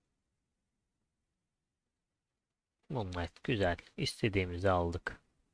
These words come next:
Buradan da bir tane paket alırsak bizden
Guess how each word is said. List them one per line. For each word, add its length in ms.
Buradan 480
da 100
bir 120
tane 280
paket 400
alırsak 1000
bizden 480